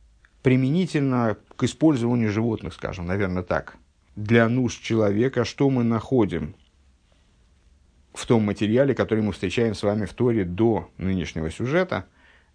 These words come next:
а мы говорили неоднократно, что этот пятилетний ребенок, он только приступил к изучению Писания, и поэтому он знает только то, что было до.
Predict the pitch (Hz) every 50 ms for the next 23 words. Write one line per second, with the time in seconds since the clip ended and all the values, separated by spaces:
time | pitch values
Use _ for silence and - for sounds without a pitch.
0 | _ - 101 101 104 107 104 101 92 - - 104 104 104 98 98 98 90 90 92
1 | 90 90 90 90 101 98 98 - 147 151 139 123 110 - - 101 - - 95 -
2 | - 104 104 98 85 - 90 87 98 104 135 147 135 120 - 104 98 98 - 120
3 | 107 101 92 - 95 90 - 101 101 - - - 110 - - 117 107 92 85 -
4 | - 85 90 98 92 - 107 95 87 85 85 87 - 101 - - 170 175 180 175
5 | 160 151 139 123 117 113 113 120 131 127 123 - 110 110 110 110 107 104 101 101
6 | 104 107 104 104 120 156 175 170 131 120 - - 135 127 127 - 110 - - 113
7 | 104 - - 104 98 117 117 113 101 95 92 95 101 110 101 - - -